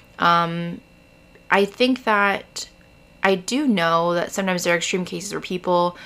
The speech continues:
blatantly do it on purpose. And so maybe when there, that is the case and it's, like, repeated and it's, like, purposeful and they're not apologetic, then maybe that's, maybe you can, you could bring out the big guns and, you know, kinda get a little bit more forceful with them.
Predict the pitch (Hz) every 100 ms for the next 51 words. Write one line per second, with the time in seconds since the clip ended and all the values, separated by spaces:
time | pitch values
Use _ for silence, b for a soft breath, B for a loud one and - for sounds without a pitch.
0 | B B - 190 196 196 165 165 180 170
1 | 160 - 165 214 277 294 - - - _
2 | _ - - - - - - 220 247 220
3 | 208 196 170 - - - 180 180 170 160
4 | 160 165 165 - 170 185 175 180 175 165
5 | 165 175 175 - 196 180 175 170 165 165
6 | 160 - 170 160 B B B B - 220
7 | 214 196 - 208 196 190 180 170 170 170
8 | 170 - 175 151 165 190 185 175 - 175
9 | 185 294 320 202 - - - _ 349 339
10 | 302 240 202 202 202 196 165 - 185 175
11 | 175 - 160 160 170 170 165 165 170 160
12 | 165 170 165 160 151 - 175 170 165 156
13 | 160 - 165 170 202 208 214 220 226